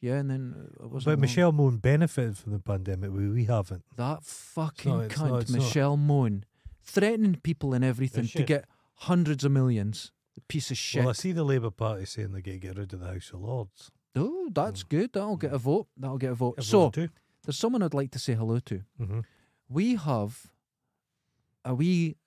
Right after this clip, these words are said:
Speaker 1: Glasgow granny who's been listening to us.
Speaker 2: She has.
Speaker 1: Right? So, Kathy, while you're on the bus listening to this, fucking behave yourself. You're old enough to know better,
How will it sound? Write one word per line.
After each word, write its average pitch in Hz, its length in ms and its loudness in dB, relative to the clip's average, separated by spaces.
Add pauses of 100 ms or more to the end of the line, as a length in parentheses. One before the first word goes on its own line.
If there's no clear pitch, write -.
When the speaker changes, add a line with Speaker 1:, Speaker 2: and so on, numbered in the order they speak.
Speaker 1:
Glasgow 131 500 0
granny 110 400 -2
who's 107 180 -6
been 110 180 -4
listening 123 340 -2
to 117 120 -6
us. 98 240 -10
Speaker 2:
She - 160 -4
has. 101 480 0 (240)
Speaker 1:
Right? 120 280 0 (200)
So, 147 160 -2
Kathy, 156 440 2
while 127 220 2
you're 156 140 2
on 139 120 2
the 127 60 0
bus 120 320 -2
listening 120 320 -2
to 117 120 -4
this, 104 280 -4 (200)
fucking 170 340 2
behave 139 340 4
yourself. 117 560 -2 (440)
You're 127 160 2
old 175 160 4
enough 196 220 4
to 196 80 4
know 175 140 6
better, 127 440 2